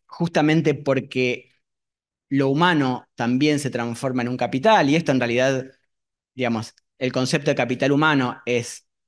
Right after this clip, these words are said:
relativamente contemporáneo, digamos, pero el hecho de que las personas, eh, se vuelven cosas, ya lo explicaba Marx en el primer capítulo de Capital, digamos, ¿no? Digamos, basta leer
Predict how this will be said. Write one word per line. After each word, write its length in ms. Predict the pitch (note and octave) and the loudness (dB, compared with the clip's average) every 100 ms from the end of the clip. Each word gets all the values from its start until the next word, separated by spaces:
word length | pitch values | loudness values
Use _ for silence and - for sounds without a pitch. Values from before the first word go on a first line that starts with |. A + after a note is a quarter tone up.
| _ | _
relativamente 760 | A#2+ B2 B2 C3 B2 B2 B2 B2 | -4 -2 0 0 2 2 2 0
contemporáneo, 800 | B2 B2 B2 C#3 C#3 C3+ D#3 D3+ | 0 2 2 2 4 4 4 4
digamos, 320 | B2+ C3 C3 | 4 2 0
pero 160 | - A2+ | -2 0
el 100 | A#2+ | 2
hecho 240 | C3 B2+ | 0 0
de 120 | A#2 A2 | 0 0
que 340 | A2+ G#2+ - _ _ | -2 -4 -10 _ _
las 180 | - A#2 | -6 -6
personas, 800 | - A#2+ - C#3+ C3 B2 - - _ _ _ _ _ _ | -4 -4 0 2 2 0 -6 -14 _ _ _ _ _ _
eh, 280 | B2 A2+ - | -4 -4 -6
se 220 | - B2 | -6 -2
vuelven 600 | A#2+ C3 C3 B2+ B2 B2+ - | 0 2 4 4 2 -2 0
cosas, 680 | E3+ D3+ D#3+ D3 E3+ - - _ _ _ | 2 2 2 2 0 -6 -16 _ _ _
ya 300 | - C3 D3 | -4 0 2
lo 80 | D3 | 2
explicaba 560 | - - A#2+ B2+ C3 | 0 -4 -2 2 2
Marx 520 | B2+ C3 C#3 - - _ | 4 2 0 -4 -10 _
en 120 | A#2 | -6
el 100 | A2 | -4
primer 260 | A2 A2+ A#2+ | -2 -2 -2
capítulo 400 | A#2 A#2+ B2 A2+ | -2 -4 -2 -2
de 80 | A2 | -2
Capital, 480 | A2+ C3+ F#3 B2 | -2 2 2 2
digamos, 300 | A#2+ A2+ A2+ | 0 0 0
¿no? 160 | B2+ D#3 | 0 2
Digamos, 320 | B2+ G#2+ G#2 | 0 -2 -2
basta 340 | C3 C3+ - B2+ | -2 -2 0 2
leer 500 | C3 C3+ B2+ B2+ | 2 2 0 -6